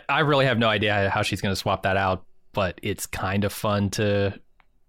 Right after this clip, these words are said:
guess and to wonder. Uh,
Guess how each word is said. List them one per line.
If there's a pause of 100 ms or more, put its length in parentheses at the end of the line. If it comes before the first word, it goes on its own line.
(180)
guess
and
to
wonder. (1300)
Uh,